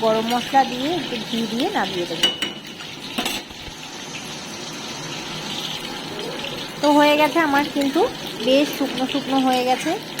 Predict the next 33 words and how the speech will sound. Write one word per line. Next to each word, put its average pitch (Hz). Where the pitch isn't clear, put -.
আর 214
বেশ 214
কালারটাও 220
কিন্তু 269
ভীষণ 233
সুন্দর 269
হয়েছে, 277
খেতে 214
কিন্তু 262
দারুণ 208
লাগবে। 180
তো 262
এইভাবে 269
ডুমুর 240
রান্না 233
করলে 254
কিন্তু 247
আপনারাও 208
হাত 220
চেটে 190
পুটে 180
খাবেন। -
তো 277
যাই 247
হোক, 339
আমার 226
গরম 208
মশলা 220
ওপর 214
থেকে 240
একটু -
ছড়িয়ে 220
দিয়েছি। 220